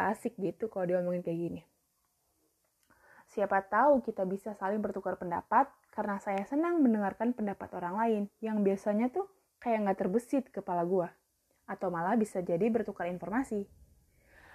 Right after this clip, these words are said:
Atau juga, mungkin aja gue bakal ngedongeng atau spoken poem di sini. <laughs> Ya, biar bervariasi aja. <laughs> Oh iya, F Y I aja nih. Sebelum kalian terkejut atau malah jadi gondok sendiri.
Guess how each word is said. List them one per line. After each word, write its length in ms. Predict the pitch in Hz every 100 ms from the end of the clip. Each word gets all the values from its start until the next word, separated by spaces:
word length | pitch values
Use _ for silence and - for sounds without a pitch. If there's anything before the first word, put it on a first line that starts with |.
| - -
Atau 320 | 269 277 277
juga, 640 | 233 339 330 165 160 202 254 _ _ _ _ _ _ _ _ _ -
mungkin 240 | 240 240 185
aja 260 | 165 208 302
gue 120 | 330
bakal 240 | 294 262 240
ngedongeng 480 | 202 185 247 285
atau 80 | 240
spoken 400 | 202 - - 247
poem 160 | 277 254
di 80 | 214
sini. 320 | - 208 202 202
<laughs> 120 | 202 _ - -
Ya, 160 | 190 190
biar 240 | 185 185 185
bervariasi 560 | 180 175 170 180 170
aja. 400 | 170 208 208 226
<laughs> 1160 | - _ - - - _ _ - - - _ -
Oh 60 | 226
iya, 240 | 190 190 - _ _
F 120 | 202 -
Y 200 | 190 180
I 200 | 175 170
aja 160 | 190 240
nih. 160 | 208 - _ - - _
Sebelum 360 | - 185 208 226
kalian 360 | 220 196 190
terkejut 560 | 190 - 170 165 185 196
atau 280 | - 185 175
malah 240 | 170 165 180
jadi 240 | 175 165
gondok 320 | 175 175 160
sendiri. 320 | - 180 160